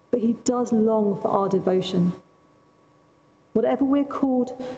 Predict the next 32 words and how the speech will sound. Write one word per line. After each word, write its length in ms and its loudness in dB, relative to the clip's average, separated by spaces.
to 100 0
do 380 0
or 120 0
called 360 -2
to 100 -2
be 360 0
on 120 2
our 260 2
own 220 2
journey 360 0
with 120 0
God, 360 -2
Paul 300 0
is 220 0
a 80 0
great 360 -2
model 400 2
to 160 -2
follow. 540 -2
His 140 0
devotion 600 0
and 180 0
his 160 2
desire 600 0
was 140 0
to 100 0
serve 360 -2
God's 220 -2
plan 460 2
and 280 2
his 140 0
purposes. 640 -2